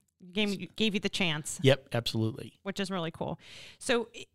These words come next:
Speaker 1: could you describe maybe someone in your career who was very influential, uh, to getting you to where you are today? Or maybe there's a couple of people who helped get you where you are today.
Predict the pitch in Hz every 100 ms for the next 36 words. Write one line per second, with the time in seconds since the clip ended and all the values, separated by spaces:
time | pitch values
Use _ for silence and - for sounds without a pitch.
0 | _ - 269 339 403 - 240 214 233 220
1 | 202 208 - 196 202 202 202 202 190 185
2 | 190 - 196 190 185 185 - 196 175 170
3 | 170 165 - - - - - 190 208 190
4 | 185 180 - 185 170 - 185 180 180 180
5 | - 180 165 165 - 185 - 175 180 180
6 | 175 170 170 170 175 170 175 175 185 170
7 | 170 185 190 160 - 196 175 180 180 190
8 | 214 196 185 - 170 160 156 170 165 139
9 | - - - - 156 151 151 147 - -
10 | 90